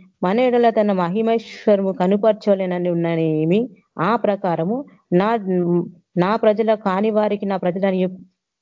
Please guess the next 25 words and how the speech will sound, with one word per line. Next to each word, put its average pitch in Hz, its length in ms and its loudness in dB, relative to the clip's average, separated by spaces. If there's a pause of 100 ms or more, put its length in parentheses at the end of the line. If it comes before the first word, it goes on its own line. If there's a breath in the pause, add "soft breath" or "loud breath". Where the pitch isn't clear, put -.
నా 175 280 2 (460)
ప్ర-, 185 220 2
నా 185 140 -2
ప్రజలనియు, 190 640 -2
ప్రియులు 226 400 2
కాని 214 280 0
వారికి 190 460 0
ప్రియులారనియు 180 800 0
పేరు 170 320 0 (280)
పెట్టుదును. 156 600 2 (480)
చూడండి, 226 300 2
దేవుడు 190 500 0
కదా, 180 260 0 (380 soft breath)
ఆయన 214 240 -2
అంటే 208 240 -2
ఏర్పరచుకున్న 202 460 0
వారి 185 180 2
కొరకు, 185 640 0 (200)
ఆ, 180 280 0
ఆయనకు 185 340 0
అవిధేయులైనప్పుడు 190 880 0
కూడా 175 220 0
ఆయన్ని 165 400 -2 (220)
ఏర్పరచుకున్నాడంట. 170 920 0
ఏమని? 175 640 0